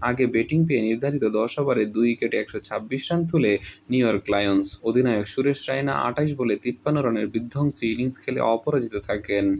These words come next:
তিন নম্বরে নেমে তার ছয়, চার ও তিনটি ছক্কায় সাজানো ইনিংসটাই করে দেয় পার্থক্য। মারেন। লায়ন্সের সংগ্রহ দশ ওভারে একশো পঁচিশ, ষাট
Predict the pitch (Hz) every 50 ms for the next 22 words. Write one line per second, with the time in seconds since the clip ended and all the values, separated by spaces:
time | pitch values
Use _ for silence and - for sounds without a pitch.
0 | - - - - - - - - - 165 175 185 185 185 185 185 190 190 190 190
1 | 180 180 123 104 101 101 - - - - - - - - - - - - 127 120
2 | 117 - - - - - - - 143 143 135 127 127 123 123 123 - - 127 120
3 | 120 123 123 - - 120 117 113 - - 139 147 151 147 147 131 123 - - 120
4 | 123 - - - 135 127 131 139 - - - - - - 135 131 135 147 143 131
5 | 113 113 120 135 143 139 - - 120 107 104 101 107 107 104 107 104 101 101 -
6 | 110 110 - - - 110 101 101 - - 104 98 98 101 - - _ - - 113
7 | 107 107 107 107 104 98 98 - - - - - - - - - 117 117 117 123
8 | 147 160 160 165 160 127 110 104 - 120 123 131 131 131 127 117 101 98 101 107
9 | 120 - - 120 110 104 101 98 98 101 - - - 113 113 - - 117 101 -
10 | 107 107 107 - 107 98 98 - - - - 135 143